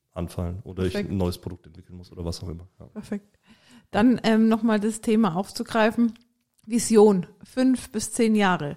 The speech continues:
Speaker 1: Fünf bis
Speaker 2: Was
Speaker 1: zehn Jahre.
Speaker 2: passiert mit, wir haben den Namen noch gar nicht wirklich genannt von deinem Gin. Ich habe ihn am Anfang kurz mal genannt. Vielleicht willst du da noch mal drauf eingehen?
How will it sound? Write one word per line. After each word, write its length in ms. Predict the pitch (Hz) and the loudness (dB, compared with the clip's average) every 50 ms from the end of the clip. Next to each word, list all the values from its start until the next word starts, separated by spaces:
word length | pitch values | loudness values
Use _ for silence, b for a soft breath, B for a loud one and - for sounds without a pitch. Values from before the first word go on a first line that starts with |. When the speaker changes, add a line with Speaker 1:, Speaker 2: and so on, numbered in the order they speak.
| - _ - | -12 _ -18
Speaker 1:
Fünf 160 | 120 117 - - | -18 -18 -16 -10
bis 120 | 110 104 | -6 0
Speaker 2:
Was 140 | - 214 - | 2 2 4
Speaker 1:
zehn 80 | - 185 | 4 4
Jahre. 100 | 202 220 | 2 2
Speaker 2:
passiert 340 | - - 262 220 202 196 196 | 2 2 2 4 2 2 0
mit, 240 | 190 190 180 - - - - - | -2 -2 -4 -4 -10 -20 -12 -4
wir 120 | 208 240 | 0 2
haben 120 | 262 240 247 | 2 4 4
den 100 | 233 233 | 4 4
Namen 260 | 233 240 302 349 370 339 | 2 2 0 0 0 -2
noch 140 | 285 - - | -2 -4 -2
gar 100 | - 208 | -2 0
nicht 300 | 180 196 196 - - - 180 | 0 0 -4 -6 -10 -10 -10
wirklich 280 | 202 175 175 185 - | -8 -8 -8 -10 -8
genannt 280 | - 185 170 160 156 170 | -6 -6 -4 -4 -4 -4
von 120 | - 175 175 | -4 -4 -4
deinem 160 | 170 147 156 | -4 -4 -4
Gin. 280 | - - 175 160 170 - _ - | -4 -4 -6 -6 -6 -8 _ -14
Ich 120 | - - | -8 -6
habe 120 | 208 185 | -2 -2
ihn 60 | 208 196 | 0 0
am 100 | 170 - | 0 0
Anfang 340 | 160 214 240 - 294 269 | 0 0 0 0 -2 -4
kurz 280 | 247 - 277 269 269 - | -2 0 -2 -2 -2 -2
mal 100 | 285 285 | -4 -2
genannt. 280 | 262 294 294 285 302 392 440 - - b b b b b b b b _ | -2 -2 -2 -2 -2 -2 -4 -8 -14 b b b b b b b b _
Vielleicht 220 | - 226 247 - | 0 0 0 0
willst 120 | 240 233 - | -2 -4 -2
du 60 | 220 | 0
da 120 | 208 208 214 | 0 0 0
noch 100 | 254 254 | 0 2
mal 100 | 269 - | 0 -2
drauf 260 | 240 233 220 214 - | 0 -2 -4 -4 -2
eingehen? 380 | 185 202 214 220 226 247 294 | -2 -2 -2 -2 -2 -4 -6